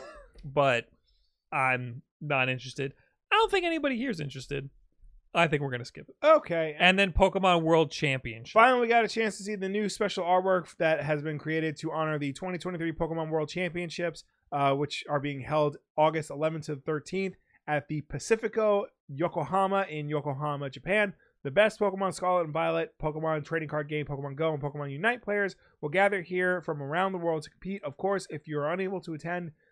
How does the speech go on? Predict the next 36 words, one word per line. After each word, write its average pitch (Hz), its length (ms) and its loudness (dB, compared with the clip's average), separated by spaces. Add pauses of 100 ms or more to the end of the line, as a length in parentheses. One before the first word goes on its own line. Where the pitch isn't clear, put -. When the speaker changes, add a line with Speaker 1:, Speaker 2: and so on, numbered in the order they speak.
Speaker 2:
the 147 120 -10
championships 160 580 -6
in 139 140 -12
person, 208 320 -2
you'll 170 120 -2
be 180 100 0
able 196 120 -4
to 170 60 -6
catch - 360 -6
all 175 260 0
the 170 140 -4
action 151 440 -6
on 120 160 -6
our 113 120 -8
live 139 360 -4 (160)
broadcasts. 110 720 -16 (500)
Speaker 1:
Bob, 156 300 6
try 165 340 4
saying 160 600 0 (420)
cyan, 127 920 2
but 127 160 -2
in 123 220 -6
Japanese. 123 840 -2 (540)
Trying, 127 360 0
s-, - 280 -10 (240)
uh, 175 60 -4
but 139 160 0
a 135 60 0
Japanese 156 480 2
man 135 180 0
try, 127 480 0 (140)
trying 127 340 -4
saying 123 380 -4
it 127 100 -8
in 113 140 -10
English. - 400 -20